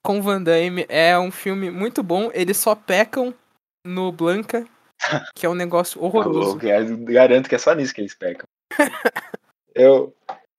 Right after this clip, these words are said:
Speaker 2: eu, então, eu, quando eu era pequeno, eu tinha em casa aqui um D V D chamado Street Fighter, A Lenda de Chun-Li.
Speaker 1: Esse filme é uma continuação do, do filme Street Fighter,
Speaker 2: É.
Speaker 1: que é pior
Speaker 2: É com,
Speaker 1: ainda.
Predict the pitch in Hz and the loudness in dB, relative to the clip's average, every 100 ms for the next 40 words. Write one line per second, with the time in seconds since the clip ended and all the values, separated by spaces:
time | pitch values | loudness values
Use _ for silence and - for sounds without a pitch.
0 | - 156 151 160 120 143 175 160 135 120 | 2 2 6 6 8 8 6 4 8 10
1 | 113 110 104 - 117 139 120 - 123 120 | 8 6 -4 -6 0 0 -2 -6 -10 -8
2 | 117 113 110 107 - 113 120 113 107 110 | -6 -4 -4 -10 -12 -10 -8 -8 -8 -8
3 | 98 104 104 - - 101 95 92 87 85 | -8 -8 -10 -12 -8 -8 -8 -8 -8 -10
4 | 82 _ _ _ - 135 131 - 104 101 | -16 _ _ _ -6 -6 -4 2 4 2
5 | - 85 - 95 98 92 110 127 123 101 | 0 -4 -2 0 0 2 0 2 0 -2
6 | - 139 139 107 98 90 - _ 185 196 | -8 -6 -4 -6 -6 -10 -14 _ 2 2
7 | - 262 - 214 214 220 214 - 214 208 | 2 -2 -2 -2 -2 -2 -2 -6 -10 -4
8 | 226 254 - 214 220 208 185 175 165 165 | 0 0 0 0 -2 -2 -2 2 2 4
9 | 156 135 - - - 175 185 - 185 190 | 2 -2 -10 -18 -14 -10 -6 -4 -4 -4
10 | 185 175 _ - 104 101 117 - - - | -6 -10 _ 6 8 8 6 2 -8 0
11 | 240 214 - - 226 247 - - - - | 2 0 -4 -6 2 4 4 6 6 4
12 | 302 - 117 180 | 2 2 0 -2